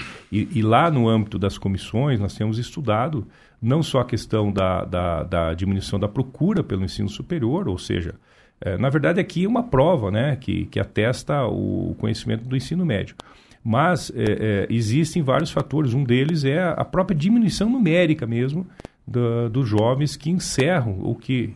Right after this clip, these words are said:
a, acabam, é, concretizando, né, o ensino médio. É, também há uma, uma diminuição de interesse pelo ensino superior por fatores, é, é, inclusive políticos, né, por fatores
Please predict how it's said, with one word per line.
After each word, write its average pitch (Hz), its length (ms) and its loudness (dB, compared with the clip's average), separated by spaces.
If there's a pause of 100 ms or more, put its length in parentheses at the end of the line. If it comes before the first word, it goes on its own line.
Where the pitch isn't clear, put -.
(160)
a, 98 240 -6
acabam, 123 400 -2 (380)
é, 101 140 -2
concretizando, 117 840 0
né, 101 120 0
o 101 60 0
ensino 98 320 -4
médio. - 320 -6 (340)
É, 98 380 0
também 139 580 4
há 117 200 2
uma, 123 500 2
uma 101 460 2
diminuição 117 640 2 (260)
de 117 140 0
interesse 127 640 2
pelo 104 200 -2
ensino 104 300 -2
superior 127 640 -2 (640)
por 110 140 0
fatores, 107 880 0
é, 90 220 -2
é, 78 680 -2
inclusive 123 1080 0
políticos, 143 680 2
né, 117 120 -2
por 110 160 -8
fatores 120 640 -2